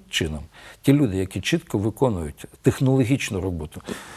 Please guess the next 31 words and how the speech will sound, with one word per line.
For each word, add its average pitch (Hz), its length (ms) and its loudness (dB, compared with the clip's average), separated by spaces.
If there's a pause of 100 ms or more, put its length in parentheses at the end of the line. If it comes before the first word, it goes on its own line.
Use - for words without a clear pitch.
(380)
зібратися, 98 720 2
розібрати, 101 840 0
визначити, 104 1200 2
е, 104 760 4
стільки - 420 0
у 101 60 2
нас, 98 280 -2 (260)
м, 98 580 0
було 104 200 2
там 107 200 -4
ресурсів, 107 500 -2
стільки 101 260 -4
ресурсів 101 460 -4
стало, 107 260 0
на 101 120 -2
чому 107 260 0
це 107 120 -2
полягає, 104 520 0
яким 104 260 -2
чином 104 340 0
їх 104 100 0
треба 107 200 0
вкладати, 107 580 0 (240)
як 104 160 0
це - 140 -2
робиться 113 400 0
у, 107 440 2
у 113 100 -2
інших, 107 480 0
е, 113 240 2
країнах, 113 480 0